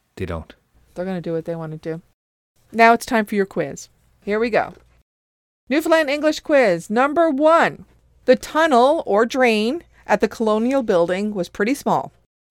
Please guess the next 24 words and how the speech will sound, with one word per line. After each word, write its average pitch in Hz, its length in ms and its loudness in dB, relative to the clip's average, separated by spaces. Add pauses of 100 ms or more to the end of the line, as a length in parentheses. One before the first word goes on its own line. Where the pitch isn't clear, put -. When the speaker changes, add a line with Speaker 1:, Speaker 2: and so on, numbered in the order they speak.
Speaker 2:
If 226 340 4
one 233 320 6
was 302 220 0
escaping 311 560 0
from 196 180 -4
Government 214 420 0
House, 170 540 -6 (220)
one 220 260 4
would 220 160 -2
certainly 285 500 -4
need 240 220 -2
to 185 140 -6
bend 233 420 2
down 170 500 0 (140)
or 208 520 4 (120)
do 185 220 -2
this - 640 4 (360)
to 214 120 -4
make 196 200 0
it 196 120 -2
through 190 260 0
the 156 120 -8
squat - 420 -4
quarters. - 640 -10